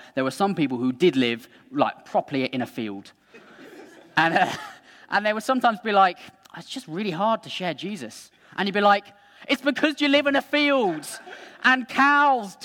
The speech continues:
cannot receive the gospel," right? Think about the big decisions you're making in light of the glorious calling that God's called us to, right? No one accidentally moves somewhere. "Oh gosh, what have I done? <laughs> Oh God, I moved house. I'm in the middle of nowhere.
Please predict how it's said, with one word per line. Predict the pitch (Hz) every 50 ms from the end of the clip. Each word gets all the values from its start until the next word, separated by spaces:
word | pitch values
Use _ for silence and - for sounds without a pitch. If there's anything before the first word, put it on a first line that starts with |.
| -
cannot | - 254 262 247 254 294 302 262 254
receive | 277 277 269 - - 294 285 269 254
the | 254 262
gospel," | 247 226 262 277 277 269 - - 269 254 240 220 202 180 151 135 123 - - - - _ - _ _ _
right? | - 202 214 220 240 262 277 277 - - - - _ _ _ _ _ _ _ _ _ _ _ _ _ _ _ _ _ _ _ _ _ _ _ _ _ _ _ - -
Think | 240 269 277 -
about | 262 220 233 226 220 208
the | 202 196
big | 180 220 233 185
decisions | 208 208 - 226 220 175 190 202 165
you're | 190 190
making | 180 170 160 - - 123 107 101 - _ _ _ _ _ _ _ _ _ _ _ -
in | 170 175 180 185
light | 196 202 208 214 202 -
of | 165 165 147
the | 160 165
glorious | 147 151 165 185 196 214 214 214 214 196 -
calling | - - 202 196 190 180 175
that | 160 156
God's | 156 170 170 165 -
called | - 185 175 165
us | 151 -
to, | - - 156 131 107 - _ _ _ _ _ _ -
right? | 135 139 151 175 175 - - - _ _ _ _ _ - -
No | 202 220
one | 240 254 240 - - -
accidentally | 190 202 - - - - 208 180 208 202 156 170 165 156
moves | 165 170 175 - -
somewhere. | - 135 127 123 110 104 - - -
"Oh | - 220
gosh, | 180 - 214 - -
what | 220 190
have | 180
I | 175 220 226
done? | 175 135 127
<laughs> | - - - - - - - - - -
Oh | - -
God, | - - -
I | -
moved | 160 165 208 269 262 -
house. | 247 240 202 156 - - - - -
I'm | 175 185 196
in | 202 202
the | 202
middle | 214 226 226
of | 220
nowhere. | 208 185 165 151 143 131 120